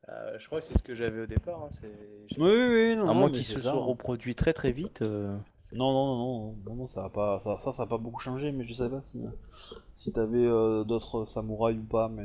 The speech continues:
Speaker 2: il me semble que non, hein.
Speaker 1: Non, non, non, j'en avais pas.
Speaker 2: Ouais. Et... Euh... En fait, très rapidement, euh, 'fin, euh, donc vous allez être crevé, hein,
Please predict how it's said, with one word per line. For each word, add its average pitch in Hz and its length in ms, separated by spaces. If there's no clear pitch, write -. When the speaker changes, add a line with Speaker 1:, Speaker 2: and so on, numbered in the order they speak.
Speaker 2:
il - 20
me 104 80
semble 110 220
que - 100
non, 123 260
hein. - 320
Speaker 1:
Non, 120 300
non, 117 120
non, 107 80
j'en 101 180
avais 98 220
pas. - 280
Speaker 2:
Ouais. 123 200
Et... 131 200
Euh... 117 680
En 113 100
fait, 165 300
très - 260
rapidement, 170 800
euh, 120 240
'fin, 110 480
euh, 101 260
donc 113 280
vous 117 160
allez 156 120
être 170 120
crevé, 143 380
hein, 107 180